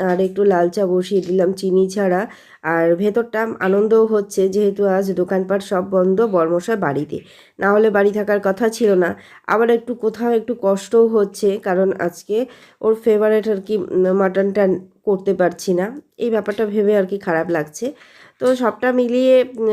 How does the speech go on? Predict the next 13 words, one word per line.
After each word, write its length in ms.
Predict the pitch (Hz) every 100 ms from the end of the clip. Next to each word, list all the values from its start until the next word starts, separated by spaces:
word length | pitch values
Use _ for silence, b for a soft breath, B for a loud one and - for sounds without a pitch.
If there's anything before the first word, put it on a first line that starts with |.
| 208 190
ভালো 300 | 190 196 220
মন্দে 360 | 214 220 220
দিয়ে 260 | 202 208 220
দিনটা 360 | 202 196 202
কা-, 260 | 202 175 165
মানে 220 | 175 180
কেটেছে। 580 | 185 202 226 220 220 - B B B -
আর 280 | 185 180 190
ওর 220 | - 226 247
ভীষণ 320 | 254 254 262
আনন্দ 420 | 175 170 170 165
বর্মশাইয়ের, 680 | 170 175 175 160 160 170 165
খাওয়ার 300 | - 180